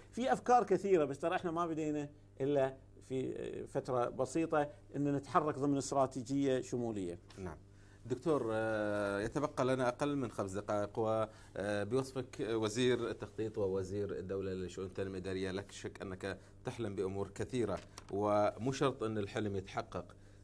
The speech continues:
Speaker 2: ولكن بماذا تحلم؟
Speaker 1: أنا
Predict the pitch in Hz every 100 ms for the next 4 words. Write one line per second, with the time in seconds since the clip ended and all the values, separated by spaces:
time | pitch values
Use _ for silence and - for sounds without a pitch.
0 | - 104 107 104 113 107 95 101 107 95
1 | 92 87 - - - - - - - -
2 | - - - - - - 160 175 185 202